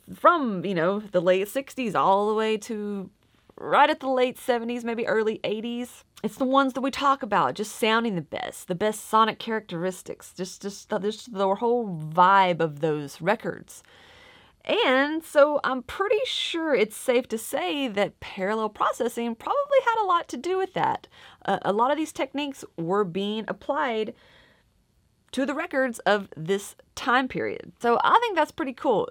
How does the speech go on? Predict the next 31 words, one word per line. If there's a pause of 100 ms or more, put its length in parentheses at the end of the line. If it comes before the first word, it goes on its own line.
You
know, (120)
that's
one
of
the
reasons
that
I
like
to
use
it.
I
mean, (120)
it's (100)
been
proven
time
and
time
again. (360)
So
how
does, (160)
how
does
parallel
processing
work?
How